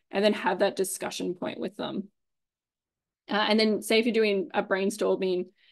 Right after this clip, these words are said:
activities, uh, what I always love to do is, like, say, a mind mapping exercise where I'm either getting people to do it individually, where we're deep diving on a particular area, and we're really starting to map out how does it work, how, what does it look like, uh,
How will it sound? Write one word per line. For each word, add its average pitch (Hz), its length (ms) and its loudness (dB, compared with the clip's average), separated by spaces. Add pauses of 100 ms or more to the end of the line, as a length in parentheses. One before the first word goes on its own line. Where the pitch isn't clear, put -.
(180)
activities, 269 680 -2
uh, 202 300 2
what 214 240 0
I 214 80 6
always 202 180 6
love 196 140 0
to 196 80 -12
do 190 100 4
is, 185 120 2
like, 180 140 -6
say, 196 160 -4
a - 20 -2
mind 180 320 -2
mapping 175 260 -4
exercise 180 640 -2
where 180 320 2
I'm 202 120 0
either 208 160 4
getting 202 180 4
people 196 220 2
to - 160 -10
do 185 120 4
it 180 80 0
individually, 214 580 0 (580)
where 196 120 4
we're 202 140 8
deep 190 320 0
diving 190 320 -2
on 180 120 -2
a 180 60 -4
particular 185 360 -2
area, 220 340 2 (760)
and - 140 2
we're 196 140 4
really 196 180 6
starting 190 300 0
to 190 120 -6
map 185 340 -2
out 185 280 2
how 196 220 -2
does 196 160 0
it 180 100 -2
work, 175 420 0 (120)
how, 196 160 0
what 196 200 2
does 214 200 0
it - 100 -2
look 202 200 -2
like, 311 400 0 (720)
uh, 190 420 4